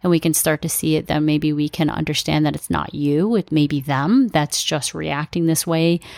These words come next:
So if someone is very guarded, then maybe you'll be able to recognize that it's really has nothing to do with you. It may be because of their self-worth of themselves and they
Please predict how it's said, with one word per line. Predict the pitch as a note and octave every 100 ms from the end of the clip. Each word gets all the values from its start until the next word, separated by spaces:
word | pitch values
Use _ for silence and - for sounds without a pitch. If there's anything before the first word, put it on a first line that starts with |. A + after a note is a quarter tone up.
| - -
So | - D#3
if | D3+
someone | - D#3 D3+
is | D3
very | D3 D#3 D3
guarded, | D3 E3+ D#3 D#3+ D#3+ D#3+ F3+
then | E3+ D3+ D3+ D3+ D3+ -
maybe | E3+ D#3 D#3 D#3
you'll | D3+ D3+ D#3+
be | - D#3
able | D3+ D#3+
to | -
recognize | D3 - D3+ C#3 D#3
that | E3+
it's | D#3+ - - -
really | E3+ F#3
has | F#3+ F#3
nothing | E3 D3 D#3+
to | D3+
do | D3+
with | D3+ D3+
you. | E3 E3
It | -
may | D#3+ D3+
be | D#3
because | D#3 - D#3 D3+ - - - -
of | D#3 D3+
their | D#3 D#3
self-worth | D3 - D#3 - - E3 D3+
of | F3 D3
themselves | D3 - E3 D#3+ D#3+
and | D3+ D3+
they | D3+